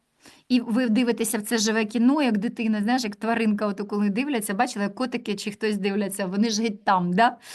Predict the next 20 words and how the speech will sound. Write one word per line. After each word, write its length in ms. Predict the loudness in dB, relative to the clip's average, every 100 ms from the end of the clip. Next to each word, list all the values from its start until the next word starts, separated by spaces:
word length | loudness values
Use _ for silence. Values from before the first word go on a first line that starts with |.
| -16 -10
І 80 | -6
тепер 260 | -4 -2 -2
й-, 140 | 0
наша 300 | 2 2 0
свідомість 520 | -2 0 4 4 2
так 140 | -4 -2
само, 500 | 0 2 2 -2 -4
вона 220 | 0 0
щиро 380 | 2 -2 -2 -2
вірить, 600 | 0 4 4 2 -6 -12 -20 -20 -6
а, 460 | 0 4 4 2 0
вона 220 | 0 0
щ-, 260 | 2 -2 2
вона 200 | 4 4
ідентифікується 1120 | 4 4 2 -4 -6 -4 -2 0 -2 -2 -2
з 40 |
усім, 320 | -2 0 4 2
до 100 | 2
чого 280 | -2 -2
торкається. 760 | -4 -8 -2 0 2 0 -6